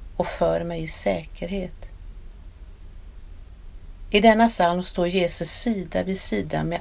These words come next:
alla plågade och betryckta och kräver rättvisa på jorden av Gud. De betryckta ska se det och glädjas. Ni som söker det till Gud ska få nytt mod.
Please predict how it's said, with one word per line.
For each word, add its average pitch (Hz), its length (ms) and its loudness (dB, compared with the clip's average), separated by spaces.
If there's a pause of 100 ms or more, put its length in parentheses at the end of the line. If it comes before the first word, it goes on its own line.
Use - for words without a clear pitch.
alla 202 400 4
plågade 165 760 -2 (120)
och 170 100 -4
betryckta - 720 -4 (1300)
och 190 180 0
kräver 170 400 4
rättvisa 175 680 0 (160)
på 180 120 -2
jorden 160 580 -4
av 151 200 -4
Gud. 165 440 -8 (2250)
De 196 140 10
betryckta 214 680 6
ska - 280 0
se 202 400 4
det 156 260 0
och 165 180 2
glädjas. 160 760 2 (1500)
Ni 180 120 6
som 202 200 4
söker 202 500 4
det 202 100 2
till 196 200 -2
Gud 175 300 -2
ska - 260 0
få 175 160 -2
nytt 190 380 0
mod. 156 380 -4